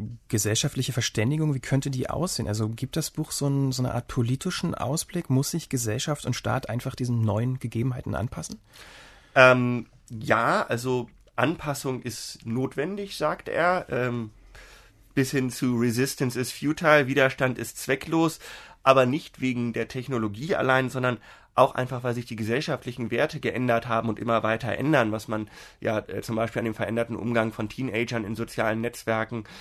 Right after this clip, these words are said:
Speaker 2: äh, sieht, die dort sehr viel mehr und sehr viel offener, äh, Privates, äh, mitteilen, aber trotzdem gleichzeitig eigene Formen des Umgangs damit entwickeln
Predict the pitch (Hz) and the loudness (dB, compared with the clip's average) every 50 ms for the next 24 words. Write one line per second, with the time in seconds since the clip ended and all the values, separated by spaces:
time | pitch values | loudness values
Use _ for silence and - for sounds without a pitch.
0 | - - - - - 120 113 110 101 - 104 104 117 120 117 - - 110 104 113 | -20 -16 -8 -4 0 2 2 2 0 -2 -4 -4 -4 -4 -4 -4 -4 0 2 4
1 | 113 113 - - 113 113 - - 123 110 113 120 120 120 117 107 113 117 - - | 2 2 2 0 -2 -2 -2 0 0 2 4 4 4 4 4 0 -4 -6 -4 -4
2 | 117 - - 120 - 147 131 123 120 113 113 113 113 - 117 117 117 113 - - | -2 -2 -2 -2 -2 -2 0 2 2 4 4 2 0 0 0 0 0 -2 -2 -4
3 | 127 107 110 110 123 - 131 120 - - - 107 113 110 113 127 127 - 143 131 | -4 0 2 2 2 2 0 -4 -6 -6 -2 -2 0 0 0 -2 -4 -2 0 2
4 | 127 123 127 123 113 - 113 123 127 143 135 - 135 127 - - 139 131 135 - | 4 4 4 2 0 2 4 4 4 4 2 0 -2 -4 -2 -2 -4 -4 -2 -2
5 | - 123 - - 123 - 123 117 - - 123 127 131 123 123 - - 139 135 131 | -2 -2 -4 -4 -6 -6 -6 -6 -4 -2 -2 0 0 -2 -4 0 2 2 2 2
6 | 127 123 123 123 - 139 175 170 131 113 110 - - 110 107 113 110 - 110 107 | 2 0 -4 -2 -2 0 2 4 4 2 2 0 -2 0 0 0 -2 -2 -4 -4
7 | 101 - 110 - 113 113 117 123 123 | -4 -4 -6 -4 -4 -2 -2 -4 -4